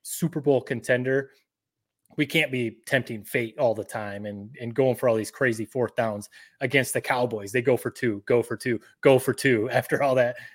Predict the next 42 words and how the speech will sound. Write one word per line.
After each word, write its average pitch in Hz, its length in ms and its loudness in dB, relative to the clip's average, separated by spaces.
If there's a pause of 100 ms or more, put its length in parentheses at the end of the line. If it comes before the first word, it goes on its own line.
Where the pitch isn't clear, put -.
that 123 180 4
crazy 123 380 2
sequence." 117 560 -6
Like, 120 260 2 (280)
yeah, 175 340 8
I, 160 60 8
I, 165 60 6 (160)
I 147 60 6
kinda 170 240 6
get 160 160 4
what 151 120 4
you're 139 80 2
saying. 170 320 2
Like, 110 160 -2
are 120 100 4
players 156 580 2
even 175 340 -2
gonna 143 180 -4
start 139 220 -6
to - 60 -20
be 139 120 2
like, 117 160 0 (1000)
Hey, 143 140 -2
man, 117 180 2
we, 143 280 -2 (420)
you 139 100 -10
gotta 190 200 4
play. 156 300 4
Yeah, 147 360 2
there's 143 180 0
analytics 131 640 0
and 117 120 -4
there's 117 140 -4
all 127 200 6
this 120 180 -2
other 120 200 0
stuff 101 380 -6
that, 117 240 -2
that 123 160 -8
people 123 240 -6
follow, 107 480 -4
but 107 240 -4